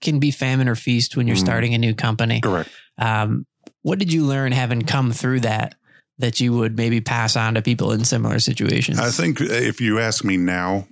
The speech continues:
Speaker 2: I think that, uh, I wish I would have had more faith.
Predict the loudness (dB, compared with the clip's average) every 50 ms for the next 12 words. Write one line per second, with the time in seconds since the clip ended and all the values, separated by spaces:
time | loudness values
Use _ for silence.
0 | _ -18 -16 _ -8 -4 -2 -2 -2 -2 -2 -2 0 0 0 -2 -2 -2 -2 0
1 | 0 0 -2 -4 _ -8 -8 -4 -2 0 0 0 -2 -4 -6 -10 -16 -20 _ _
2 | -10 -4 -2 -2 0 0 0 0 0 0 0 0 0 0 0 0 -2 0 0 0
3 | 0 0 -2 -4 -4 -2 0 0 0 -2 -2 -6